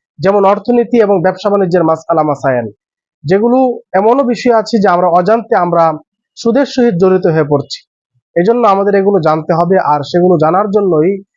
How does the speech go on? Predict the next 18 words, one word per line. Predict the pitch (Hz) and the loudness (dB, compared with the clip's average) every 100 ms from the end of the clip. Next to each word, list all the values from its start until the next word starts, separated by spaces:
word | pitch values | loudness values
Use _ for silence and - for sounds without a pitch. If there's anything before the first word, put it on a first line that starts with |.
| _ - | _ -4
এবং | 160 160 | -2 -2
আপনাদেরকে | 165 175 170 175 | -2 -2 0 0
জানানোর | 160 175 220 226 | 0 0 0 0
জন্য | 208 196 165 190 - _ | -2 0 -2 -4 -12 _
আল | - 165 | -8 -2
কোরআন | 190 208 | 0 0
ও | 196 | 0
সুন্নাহ | - 175 165 | 0 0 2
ফাউন্ডেশনের | 165 170 165 165 160 160 | 0 0 0 0 0 0
উদ্যোগে | 165 170 160 156 - | 0 2 2 0 0
নিয়মিত | 156 196 196 185 151 | 0 2 2 0 -2
আমাদের | 160 156 156 131 _ _ _ | -2 0 -2 -4 _ _ _
এই | 160 170 | -2 0
আয়োজনে | 165 175 175 185 202 196 _ - 240 170 | -2 0 0 0 -2 -8 _ -20 -10 -4
বিশেষ | 180 208 202 - 156 | -2 0 -2 -4 -2
জরুরি | 180 196 208 196 170 _ _ - | 0 2 0 -2 -4 _ _ -4
এবং | 165 170 | -2 -2
প্রয়োজনীয় | 160 240 233 226 214 | 0 0 0 0 2